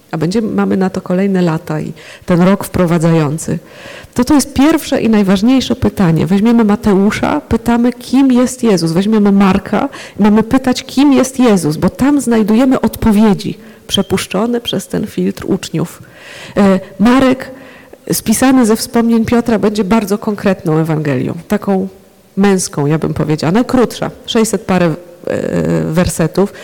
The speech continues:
Dla porównania Łukasz będzie miał tysiąc dwieście parę, więc dwukrotnie dłuższa Ewangelia Łukaszowa.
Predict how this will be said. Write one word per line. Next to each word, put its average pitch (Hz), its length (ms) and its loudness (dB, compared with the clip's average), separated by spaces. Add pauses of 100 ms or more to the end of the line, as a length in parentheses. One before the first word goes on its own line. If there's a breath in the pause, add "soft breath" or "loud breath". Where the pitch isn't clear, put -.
(120)
Dla 185 120 0
porównania 185 500 2
Łukasz 180 340 2
będzie 165 260 0
miał 165 160 2
tysiąc 160 340 -2
dwieście 156 420 -4 (420 loud breath)
parę, 139 260 0
więc 147 300 -4
dwukrotnie 180 540 0
dłuższa 165 420 0
Ewangelia 147 600 0
Łukaszowa. 143 640 -4